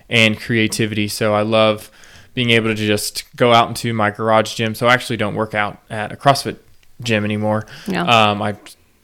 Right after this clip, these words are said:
Speaker 1: started buying the equipment just when we had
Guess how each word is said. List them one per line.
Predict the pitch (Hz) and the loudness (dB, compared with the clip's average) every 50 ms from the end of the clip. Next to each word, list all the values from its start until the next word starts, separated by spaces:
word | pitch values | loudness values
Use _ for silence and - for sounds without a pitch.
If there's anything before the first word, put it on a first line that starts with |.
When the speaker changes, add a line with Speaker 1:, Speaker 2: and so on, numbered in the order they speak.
| _ - | _ -12
Speaker 1:
started | - - 127 117 110 104 98 | 0 2 2 4 4 2 0
buying | 113 104 104 110 110 107 | 2 2 2 2 0 0
the | 104 | -4
equipment | 104 104 - - 107 92 113 107 95 - - - | -6 -4 -4 -6 -4 -2 -4 -4 -6 -6 -12 -16
just | - - - - - | -14 -12 -12 -6 -4
when | 113 107 104 | -2 -2 0
we | 107 107 | -2 0
had | 107 104 101 101 - - | 0 0 0 0 -2 -8